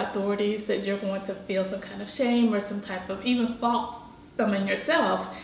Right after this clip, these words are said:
And here, but they weren't seeing that. They were seeing someone that continued to put herself in a situation where A, it could happen again, or B, it was consensual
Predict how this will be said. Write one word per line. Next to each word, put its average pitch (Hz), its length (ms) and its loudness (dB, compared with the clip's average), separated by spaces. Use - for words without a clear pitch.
And 190 100 -2
here, 254 480 6
but 202 120 0
they 214 120 2
weren't 196 240 -2
seeing 180 220 -4
that. 170 160 -12
They 175 160 -4
were 190 160 -6
seeing 196 160 -2
someone 190 280 0
that 190 260 -4
continued 220 600 4
to 220 100 -4
put - 180 -8
herself 190 400 -4
in 180 60 -8
a 165 160 -12
situation 196 540 -2
where 190 240 0
A, 220 120 8
it - 80 0
could 196 220 -4
happen 196 220 -2
again, 247 360 6
or 185 140 0
B, 202 600 2
it 202 160 2
was 190 260 2
consensual 185 800 -2